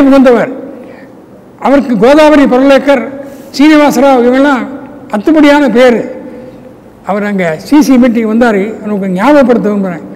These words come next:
நானும் தோழர் பரமேஸ்வரன் நம்ம தமிழ்நாடு சி சி மெம்பர்லாம் இருந்தோம். அந்த கேரளா ஹவுஸ் நடந்தது. அவரை வந்து ம-, கூப்பிட்டு வந்தாங்க. நுழையும் போதே இப்படி சல்யூட் அடிச்சு "இன்குலாப் ஜிந்தாபாத்"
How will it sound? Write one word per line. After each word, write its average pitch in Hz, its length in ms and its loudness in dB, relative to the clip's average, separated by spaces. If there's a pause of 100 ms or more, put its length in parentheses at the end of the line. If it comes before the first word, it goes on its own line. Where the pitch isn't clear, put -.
(380)
நானும் 269 320 2
தோழர் 247 280 0
பரமேஸ்வரன் 247 500 0
நம்ம 220 140 -4 (440)
தமிழ்நாடு 269 380 2 (840)
சி 294 180 2
சி 247 140 0
மெம்பர்லாம் 247 380 2
இருந்தோம். 220 300 -4 (640)
அந்த 214 120 -4 (100)
கேரளா 285 340 2
ஹவுஸ் 226 200 0
நடந்தது. 220 360 -2 (800)
அவரை 254 240 4
வந்து 269 180 4 (100)
ம-, 214 200 -4
கூப்பிட்டு 269 260 0
வந்தாங்க. 196 280 -2 (560)
நுழையும் 330 340 4
போதே 294 260 4 (460)
இப்படி 247 240 0
சல்யூட் 269 360 2
அடிச்சு 247 280 2 (1160)
"இன்குலாப் 294 680 2
ஜிந்தாபாத்" 240 560 0